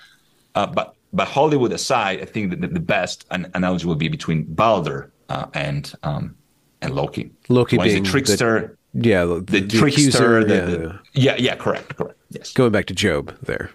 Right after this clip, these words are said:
Speaker 2: so that kind of that
Speaker 1: Yes,
Speaker 2: archetype.
Speaker 1: yes, yes,
Speaker 2: Yeah.
Speaker 1: yes.
Speaker 2: Okay.
Speaker 1: Yes, absolutely. Yeah, absolutely.
Speaker 2: And before we leave, I keep on wanting to say Ebola, and I have to stop myself. Ebola,
Speaker 1: <laughs>
Speaker 2: um, Islam,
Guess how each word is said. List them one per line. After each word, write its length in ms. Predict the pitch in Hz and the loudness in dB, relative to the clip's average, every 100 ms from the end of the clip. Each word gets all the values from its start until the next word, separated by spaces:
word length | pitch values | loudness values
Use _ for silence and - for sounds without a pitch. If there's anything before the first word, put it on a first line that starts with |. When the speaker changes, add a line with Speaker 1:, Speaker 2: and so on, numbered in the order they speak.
| - | -6
Speaker 2:
so 160 | - | -2
that 220 | 90 85 | 0 -2
kind 160 | - 90 | -6 -6
of 60 | 82 | -6
that 120 | - - | -4 2
Speaker 1:
Yes, 240 | 214 143 - | 4 4 2
Speaker 2:
archetype. 100 | 139 | 0
Speaker 1:
yes, 320 | 156 - - | 0 0 -4
yes, 380 | 135 107 - - _ | -2 -2 -8 -16 _
Speaker 2:
Yeah. 160 | 123 120 | 2 2
Speaker 1:
yes. 280 | - - _ _ _ - | 0 -14 _ _ _ -8
Speaker 2:
Okay. 140 | 110 | -4
Speaker 1:
Yes, 180 | 101 - | -4 -4
absolutely. 480 | - - 98 - - _ | -6 0 0 -2 -10 _
Yeah, 180 | 92 95 - _ _ - | -4 -4 -8 _ _ -10
absolutely. 480 | - - - - - - _ - | -8 -6 -8 -10 -18 -20 _ 2
Speaker 2:
And 280 | 147 151 | 2 2
before 280 | 143 143 165 | 0 2 4
we 100 | 165 | 4
leave, 400 | 180 175 160 139 _ _ _ _ _ _ _ _ _ _ | 4 4 4 0 _ _ _ _ _ _ _ _ _ _
I 200 | 131 127 - - | 0 0 -2 -10
keep 180 | - - | -4 2
on 60 | 117 | 4
wanting 140 | 107 | 4
to 20 | |
say 160 | 101 110 | 4 2
Ebola, 480 | 104 113 107 104 92 | 2 2 2 4 2
and 80 | 90 | 2
I 60 | |
have 140 | 98 90 | -2 -2
to 80 | 98 | -2
stop 220 | 101 76 | -2 -2
myself. 260 | 85 90 | -2 -2
Ebola, 540 | 107 123 143 147 120 104 _ _ - - - | 0 4 4 4 2 0 _ _ -20 -18 -4
Speaker 1:
<laughs> 500 | - - - 170 - | 0 2 2 0 0
Speaker 2:
um, 380 | 135 131 110 104 - - 147 175 143 - - 104 - | 2 2 0 -4 -8 -6 -2 -2 -2 -6 -8 -8 2
Islam, 560 | 156 147 143 113 92 | 2 4 4 4 0